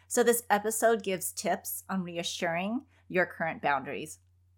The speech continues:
This is so necessary as you parent in a different season. Teens are more developed, so why not our boundaries to match it, right? Maybe there needs to be some change.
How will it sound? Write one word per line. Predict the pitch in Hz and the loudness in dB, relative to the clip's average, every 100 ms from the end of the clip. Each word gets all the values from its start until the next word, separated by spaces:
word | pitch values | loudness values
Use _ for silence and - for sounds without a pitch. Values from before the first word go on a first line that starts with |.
| _ _ _ _ _ _ - | _ _ _ _ _ _ -2
This | 226 233 | 0 0
is | 220 - | -2 -4
so | - - - 214 | -6 -4 8 8
necessary | 247 214 208 190 - 160 156 160 - | 8 2 2 0 0 0 0 -2 0
as | 190 | -2
you | 185 | -4
parent | 185 - 170 170 170 | -8 -8 -6 -6 -6
in | 170 | -6
a | |
different | 160 160 160 165 | -4 -6 -6 -8
season. | 165 156 156 151 196 - _ - _ | -8 -4 -4 -2 -6 -6 _ -20 _
Teens | - 233 226 | 0 4 8
are | 208 | 8
more | 185 185 185 185 202 | 8 4 6 4 4
developed, | 202 175 180 185 202 | 4 4 8 6 6
so | - 202 180 170 170 | 2 4 6 4 0
why | 175 170 180 | 0 0 4
not | 185 180 - - _ _ | 6 4 2 -8 _ _
our | 190 185 | 4 6
boundaries | 165 165 190 165 160 170 - | 8 8 6 0 -4 -6 -6
to | 202 | -8
match | 175 175 - - | -2 -2 -2 -2
it, | 139 - | -2 -2
right? | 160 156 214 - | -4 -2 -2 -2
Maybe | 170 185 233 | -2 0 0
there | 240 226 | 2 2
needs | 208 196 196 - | 2 -2 -6 -4
to | 202 | -4
be | 185 | -2
some | 190 156 160 | -6 -10 -10
change. | - 120 143 - | -10 -10 -12 -18